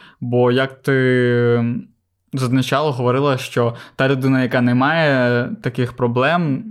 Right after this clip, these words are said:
м, цього питання, то вона буде, ем, надавати більш об'єктивну оцінку, ем,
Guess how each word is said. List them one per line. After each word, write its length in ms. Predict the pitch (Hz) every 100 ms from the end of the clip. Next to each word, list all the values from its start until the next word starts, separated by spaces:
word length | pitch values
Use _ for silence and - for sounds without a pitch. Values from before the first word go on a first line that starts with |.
| 208
м, 760 | 120 117 117 113 113 117 120 - -
цього 280 | 135 123
питання, 640 | 120 - - 147 156 143 131
то 340 | 131 123 120 120 - - _
вона 200 | 135 139
буде, 460 | 131 135 135 127 123 - - -
ем, 720 | 123 120 120 117 120 120 - _ _
надавати 520 | 139 127 139 143 135
більш 440 | 127 139 143 139 -
об'єктивну 680 | 139 131 131 156 143 139 131
оцінку, 800 | 120 139 143 139 131 120 120 117 - - -
ем, 540 | 120 117 117 113 113